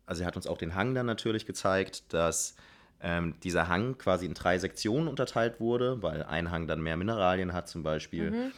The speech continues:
Speaker 1: ein anderer Hang ein bisschen mehr Sonne abbekommt oder anderer Teil des Hangs. Und diese drei Sektionen wer-, wurden dann auch alle unterschiedlich gekeltert und werden dann halt zusammengeführt und je
Speaker 2: Okay.
Speaker 1: nachdem, was dem Wein fehlt, so ein bisschen miteinander vermischt. Ist ein besonderer Wein.
Speaker 2: Am was, um das nochmal richtig zu rücken,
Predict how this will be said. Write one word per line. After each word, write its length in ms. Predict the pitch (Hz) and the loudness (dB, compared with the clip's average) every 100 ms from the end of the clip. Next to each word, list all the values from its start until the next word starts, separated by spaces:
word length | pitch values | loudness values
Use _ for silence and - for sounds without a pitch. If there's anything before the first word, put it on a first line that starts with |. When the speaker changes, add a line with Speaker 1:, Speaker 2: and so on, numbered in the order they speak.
| - - | -14 -8
Speaker 1:
ein 120 | 85 | -4
anderer 320 | 90 85 85 | -2 0 0
Hang 180 | 90 90 | -2 -4
ein 60 | |
bisschen 240 | 87 - 95 | -6 -4 -2
mehr 140 | 98 | -2
Sonne 360 | 90 90 85 78 | -2 -2 -2 -4
abbekommt 580 | - 92 - 82 87 - | -6 -8 -6 -6 -8 -8
oder 260 | 82 71 - | -4 -4 -4
anderer 280 | 82 85 85 | -6 -4 -4
Teil 280 | - 90 92 | -2 -2 -2
des 160 | 90 | -4
Hangs. 360 | 90 80 82 - - - - | -4 -4 -6 -12 -18 -20 -8
Und 80 | 87 | -4
diese 140 | 113 | -4
drei 240 | - 104 101 | 2 2 2
Sektionen 500 | 101 - 104 117 113 | -2 -2 -2 0 0
wer-, 240 | 98 92 | 0 0
wurden 160 | 104 107 | 0 0
dann 140 | 92 | 0
auch 100 | - | 0
alle 180 | 87 110 | 0 0
unterschiedlich 500 | 101 110 - - - | 0 -4 -4 -10 -14
gekeltert 480 | 82 - 110 78 71 | -8 -4 -2 -4 -6
und 100 | 76 | -2
werden 180 | 82 | 0
dann 140 | 82 85 | 0 -4
halt 100 | 87 | -6
zusammengeführt 720 | 90 87 101 76 - 73 76 | -2 -2 0 -4 -4 -6 -4
und 80 | - | -4
je 80 | 85 | -2
Speaker 2:
Okay. 80 | |
Speaker 1:
nachdem, 260 | 85 92 90 | -2 -2 -2
was 140 | 85 | -2
dem 160 | - 87 | -4 -2
Wein 200 | 82 85 | -2 -2
fehlt, 420 | - 101 82 - | -4 -2 -2 -4
so 80 | - | -6
ein 80 | 76 | -6
bisschen 240 | - 76 | -6 -6
miteinander 360 | 76 76 78 76 | -4 -4 -4 -6
vermischt. 400 | 82 82 76 - - - - - - _ - | -6 -8 -10 -14 -20 -20 -20 -20 -20 _ -2
Ist 160 | 101 | 0
ein 80 | 110 | 2
besonderer 440 | 101 101 98 92 | 2 2 4 6
Wein. 440 | 85 85 107 151 151 - _ | 8 6 4 -2 -6 -14 _
Speaker 2:
Am 220 | 196 214 214 | -6 -2 0
was, 200 | 226 - | 0 0
um 180 | 220 | -2
das 120 | 226 226 | -2 0
nochmal 200 | 233 208 | 0 0
richtig 260 | 240 247 | -2 -6
zu 80 | 220 | 0
rücken, 340 | 233 233 240 | 0 0 -6